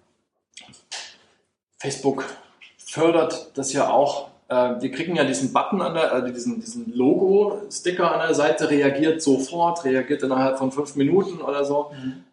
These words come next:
Speaker 1: um Administratoren zu animieren, auch schnell zu antworten. Und natürlich ist das auch ein schönes Signal an die, äh, Nutzer dieser Seite.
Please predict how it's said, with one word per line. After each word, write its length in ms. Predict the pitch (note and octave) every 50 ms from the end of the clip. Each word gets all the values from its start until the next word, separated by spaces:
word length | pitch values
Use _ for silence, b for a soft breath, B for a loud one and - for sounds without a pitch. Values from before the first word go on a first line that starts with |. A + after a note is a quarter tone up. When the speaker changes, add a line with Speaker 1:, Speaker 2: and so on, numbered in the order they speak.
| _ _
Speaker 1:
um 400 | - D3+ D#3+ E3 E3 D#3+ - - - _ _ -
Administratoren 920 | - C3+ C3+ D3 D3 D3 C#3+ - - C#3+ C3+ C#3 - C#3+ D3+ E3 D#3+ E3
zu 160 | - - C#3 C3
animieren, 580 | C3+ C#3+ C#3+ C#3+ C#3 C3+ C#3 D#3+ D#3+ D#3+ D#3
auch 200 | - - B2+ -
schnell 380 | - - C#3 C3+ C3+ C#3 C#3 C3+
zu 120 | - - -
antworten. 680 | A#2 G#2 - - - A#2 A2+ G#2+ - - D3 F#3 - b b b b b b b _
Und 320 | - C3 C3 B2+ - - B2+
natürlich 300 | C3+ B2+ C3+ D3+ F3+ F3+
ist 140 | F3+ -
das 120 | D#3 C#3 B2+
auch 140 | A2 - C3+
ein 60 | C3
schönes 340 | - C#3+ C#3+ C#3 C3+ - -
Signal 580 | B2+ G#2+ C3 A#2+ A2+ A#2+ B2 C#3 C#3 - - -
an 300 | C3 C3+ C#3 C#3 C3+ B2+
die, 400 | - A#2+ A#2+ A#2 A2+ A#2 A#2 - - - _ _ _ _ -
äh, 340 | A#2+ A#2 A2 - - - G2
Nutzer 520 | B2+ C3+ C3+ C3+ C#3+ C3+ - D#3+ C#3+ B2
dieser 300 | B2 B2 A2 A2 A2 G#2+
Seite. 680 | - - - - - - - - A3+ - - - B